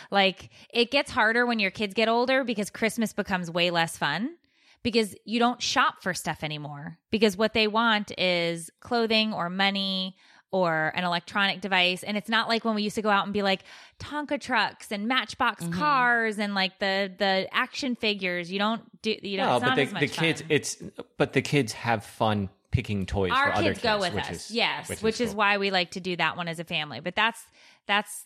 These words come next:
Speaker 1: a big one that I love to do every year. So anyway, it's, that was so much fun. Cassie said, "That was so much fun last year." Yeah, we, I don't know how many trips we took to Target, but we must have cashed out three times. People kept giving stars, and I would go back. I'm like, "We're buying more.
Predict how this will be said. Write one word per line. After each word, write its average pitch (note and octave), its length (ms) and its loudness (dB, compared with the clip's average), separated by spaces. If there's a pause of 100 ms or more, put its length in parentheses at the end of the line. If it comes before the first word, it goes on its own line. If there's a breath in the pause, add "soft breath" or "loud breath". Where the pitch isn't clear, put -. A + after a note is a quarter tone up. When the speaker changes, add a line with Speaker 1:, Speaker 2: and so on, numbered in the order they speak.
(160)
Speaker 1:
a F#3 100 -2
big F#3 220 0
one E3+ 180 -2
that D#3+ 100 -2
I D#3 100 0
love D#3 220 -4
to - 80 -10
do D#3+ 200 -2
every D3+ 300 -4
year. C#3+ 500 -6
So D3+ 500 -4
anyway, D#3+ 560 -2 (180)
it's, - 480 -6
that A3+ 140 0
was A3+ 140 -2
so A3+ 140 2
much G#3 160 -2
fun. G3+ 180 0
Cassie F3+ 340 -2
said, E3+ 160 -6
"That A#3 140 0
was C4+ 80 -6
so C#4 120 -4
much B3+ 180 -6
fun B3 200 0
last G3+ 260 -2
year." E3+ 200 -2
Yeah, F3 320 0
we, G#3+ 160 -4
I A3+ 100 2
don't F4 140 0
know C4+ 80 2
how A3 180 2
many A#3+ 220 0
trips - 340 -4
we G#3+ 80 -4
took G3+ 200 -8
to G3+ 120 -6
Target, F#3 520 -2 (540 loud breath)
but G#3 120 2
we G#3 140 0
must G#3+ 300 0
have G#3 120 -6
cashed F#3+ 360 0
out F#3 220 0
three F#3+ 200 -4
times. F3+ 420 0
People G#3 280 -4
kept - 180 -4
giving F#3 260 -2
stars, G3+ 520 0
and G#3 120 -4
I F#3 80 2
would F3 140 -4
go F3 160 0
back. E3+ 320 0
I'm - 100 -10
like, F#3 140 -6
"We're F#3+ 100 -4
buying E3 380 0
more. D3+ 340 -6